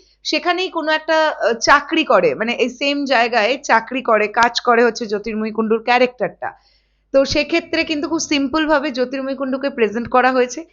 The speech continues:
দেবদার সঙ্গে ভালো লাগছে তাকে দেখতে। এবার সিনেমাটা finally দেখবো, তারপরে জ্যোতির্ময়ী কুণ্ডুর পারফরম্যান্স দেখবো, তারপরে বলতে পারবো যে finally কেমন লাগলো। But দেখতে এক ঝলকে মিষ্টি লাগছে, আমার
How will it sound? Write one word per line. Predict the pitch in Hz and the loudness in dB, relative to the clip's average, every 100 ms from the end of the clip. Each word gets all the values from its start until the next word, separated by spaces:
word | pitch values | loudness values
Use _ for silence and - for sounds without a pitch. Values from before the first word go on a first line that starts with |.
| _ _ - | _ _ -4
দেবদার | 254 277 254 294 | 0 2 4 4
সঙ্গে | - 285 277 302 302 302 - _ _ _ 214 | 4 -2 0 0 0 -2 -10 _ _ _ -6
ভালো | 214 302 320 | 6 6 8
লাগছে | 285 220 226 | 4 2 0
তাকে | 220 214 | -2 -2
দেখতে। | 185 175 - 160 | -6 -6 -8 -10
এবার | - 202 247 | -6 -2 -2
সিনেমাটা | 262 269 269 285 285 294 | -2 -4 -2 -2 -2 0
finally | 240 233 254 285 | 0 0 -2 -4
দেখবো, | 208 220 226 214 254 262 - - - | 4 4 4 0 0 0 -16 -12 6
তারপরে | 254 269 269 302 | 8 8 6 0
জ্যোতির্ময়ী | 247 240 247 262 269 285 | 2 0 0 -2 0 -2
কুণ্ডুর | 285 277 269 294 285 | -2 -4 -4 -4 -2
পারফরম্যান্স | 233 214 277 269 294 294 | -2 2 2 4 2 2
দেখবো, | 294 254 247 320 330 - _ | 0 2 2 2 2 -20 _
তারপরে | 247 254 285 320 349 | 6 8 6 4 4
বলতে | 294 294 302 | 0 -2 2
পারবো | 277 269 254 | 2 4 2
যে | 262 | -4
finally | 269 254 240 254 269 277 | 2 2 4 0 -4 0
কেমন | 247 240 262 240 | 0 0 -4 2
লাগলো। | 214 190 180 147 107 _ _ _ _ _ _ - | 4 4 2 -2 -2 _ _ _ _ _ _ 2
But | 240 196 190 | 2 2 0
দেখতে | 277 285 - 359 640 - | 0 0 -4 -4 -2 0
এক | 262 240 | 0 2
ঝলকে | - 294 302 311 381 - _ _ - | 2 4 2 -2 -8 -8 _ _ -6
মিষ্টি | 262 294 - | -2 -2 -2
লাগছে, | 254 170 175 170 - | 0 0 -2 -8 0
আমার | 247 | 2